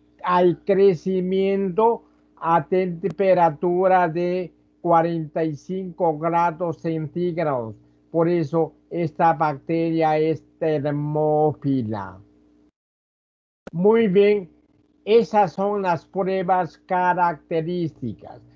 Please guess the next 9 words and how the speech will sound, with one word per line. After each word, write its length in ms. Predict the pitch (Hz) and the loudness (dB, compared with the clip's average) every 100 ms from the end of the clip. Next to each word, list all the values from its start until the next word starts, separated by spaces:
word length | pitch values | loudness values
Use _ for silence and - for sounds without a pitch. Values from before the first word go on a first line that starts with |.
| - - | -20 -6
Hemos 400 | 185 190 196 165 | -2 2 2 2
dicho 540 | 196 190 - 190 165 | 0 -2 0 0 0
que 160 | - 190 | 0 -2
es 140 | 165 - | -4 -6
positivo 1080 | - 196 185 - 170 147 185 185 185 180 160 | -4 -2 -2 -4 -10 -6 -6 -2 0 0 2
para 400 | 175 165 160 160 | 2 4 2 0
el 240 | 160 151 _ _ _ | 0 -4 _ _ _
pois-, 540 | - 180 180 180 165 - _ _ - | -2 2 2 0 -6 -12 _ _ -2
post-Cowen, 1080 | 160 165 - 185 180 175 160 113 104 82 | 0 0 -2 0 4 4 2 -2 -10 -14